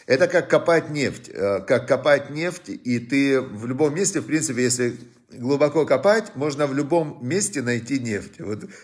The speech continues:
представляете, где бы ты ни был, где-то, конечно, придётся долго копать, но нефть есть везде.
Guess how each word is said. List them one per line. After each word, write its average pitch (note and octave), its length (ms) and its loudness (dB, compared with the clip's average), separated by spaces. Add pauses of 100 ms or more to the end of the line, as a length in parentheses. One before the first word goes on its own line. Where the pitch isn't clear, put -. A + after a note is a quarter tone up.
представляете, C3 600 0
где C#3 180 0
бы E3 60 -12
ты E3 120 -2
ни G3 100 -4
был, B2+ 340 0
где-то, F3 380 4
конечно, D3+ 360 0
придётся C3+ 420 0
долго B2 440 2
копать, D3+ 460 0 (500)
но B2+ 160 0
нефть F3+ 360 0
есть C#3+ 320 2
везде. A2 600 -4